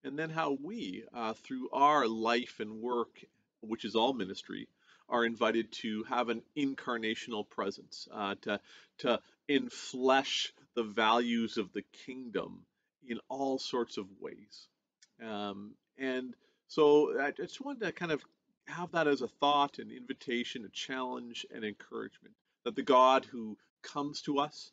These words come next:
um, in Jesus Christ as Emmanuel, the one who is with us, also promises at the end of Matthew's Gospel,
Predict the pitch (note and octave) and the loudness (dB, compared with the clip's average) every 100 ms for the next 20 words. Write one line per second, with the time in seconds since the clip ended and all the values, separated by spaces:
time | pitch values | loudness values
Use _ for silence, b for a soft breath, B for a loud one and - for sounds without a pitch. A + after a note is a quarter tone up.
0 | _ _ _ _ A2 G#2+ G#2 G#2 B2+ A2+ | _ _ _ _ -10 -6 -6 -6 -10 -6
1 | B2 A#2 A2+ - - A2 A#2 - - G#2 | -4 -4 -6 -8 -6 -4 -4 -8 -10 -4
2 | G#2 - A2 G#2 G#2 A2 A2+ A2 A2 - | -4 -4 -10 -4 -4 -4 -6 -6 -8 -12
3 | _ _ A2 A#2+ B2+ G#2+ - A#2+ - A2+ | _ _ -2 -2 -2 -6 0 0 2 -2
4 | - - b b - B2 B2 A2 - C#3+ | -2 -12 b b -6 -4 -4 -6 -2 4
5 | C3+ C#3 C#3 C3+ B2 A#2 A#2 A#2+ A#2+ A#2 | 6 6 4 2 4 2 2 2 2 0
6 | A2+ B2 A2 A#2+ A2+ - - A2+ | 0 -2 -4 0 0 0 -2 -2